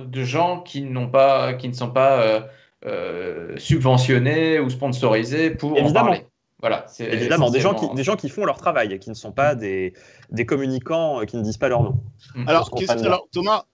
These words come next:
Speaker 3: il peut se passer l'autre chose inverse. Il y a le trois, il y a des annonces.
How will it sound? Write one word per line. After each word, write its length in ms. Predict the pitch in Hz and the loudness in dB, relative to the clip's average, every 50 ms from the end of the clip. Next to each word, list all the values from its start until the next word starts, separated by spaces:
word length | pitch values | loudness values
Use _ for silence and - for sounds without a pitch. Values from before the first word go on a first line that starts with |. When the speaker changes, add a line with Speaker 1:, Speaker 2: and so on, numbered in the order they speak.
| _ _ _ _ _ - | _ _ _ _ _ -20
Speaker 3:
il 80 | 143 | -10
peut 120 | - 170 160 | -6 -6 -6
se 60 | - | -4
passer 300 | - 160 143 - 180 165 | -4 -6 -6 -6 -6 -6
l'autre 160 | 151 135 - | -6 -6 -6
chose 160 | - 143 127 | -8 -6 -4
inverse. 460 | 147 175 208 202 143 - - - - _ | -4 -2 -2 -4 -4 -6 -10 -18 -18 _
Il 80 | - 135 | -4 -2
y 20 | |
a 40 | 131 | -2
le 100 | 127 117 | -2 -2
trois, 340 | - - 147 170 226 247 - _ | 0 2 4 4 4 2 0 _
il 40 | - | -6
y 20 | |
a 40 | 123 | -6
des 140 | 131 120 123 | -4 -4 -4
annonces. 420 | 113 117 156 220 233 - - - | -2 -2 -4 -4 -4 -8 -12 -14